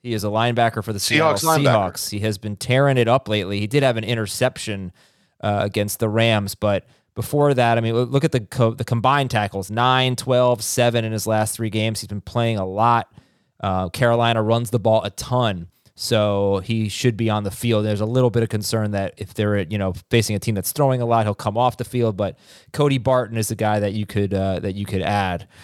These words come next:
Speaker 1: It's fun when you have, I had this week where, like, all my I D Ps, I, I, uh, Denzel Ward. Was it Denzel Ward? He just picked up the fumble and went right into the end zone and scored. It's like, "Oh, that was nice."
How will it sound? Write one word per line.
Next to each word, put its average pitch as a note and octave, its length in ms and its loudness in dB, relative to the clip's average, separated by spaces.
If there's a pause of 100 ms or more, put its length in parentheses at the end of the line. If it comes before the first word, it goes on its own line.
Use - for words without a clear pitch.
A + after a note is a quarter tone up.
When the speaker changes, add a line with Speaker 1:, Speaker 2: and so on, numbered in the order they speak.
(120)
Speaker 1:
It's - 140 -4
fun E3+ 240 0
when B2 100 0
you A2+ 60 -2
have, A2 240 0
I F#2+ 40 -2
had A2+ 140 -4
this G#2+ 260 -2
week A#2 340 0
where, G2+ 200 -2
like, F2+ 180 -6
all G2+ 200 0
my F#2+ 180 0
I G2 100 2
D G2 140 -4
Ps, G2+ 640 -4 (360)
I, G#2+ 120 -6 (100)
I, A2+ 220 0
uh, F#2+ 420 0
Denzel A2 420 -2
Ward. G#2+ 320 0
Was A2+ 120 0
it A#2 80 0
Denzel D3 260 2
Ward? C3+ 160 2
He B2 60 0
just A2+ 160 -6
picked A#2+ 220 0
up A2+ 120 -2
the A2+ 60 -8
fumble A2 480 0
and G#2 80 -2
went G#2+ 160 -2
right G#2+ 100 0
into G#2+ 160 -4
the G#2 160 -2
end G#2 160 -2
zone G#2+ 340 0
and G2 240 -6
scored. A#2+ 400 -2
It's A2 80 -2
like, B2 120 -2
"Oh, A3 100 0
that A#3 160 2
was D#3+ 180 0
nice." C#3 280 0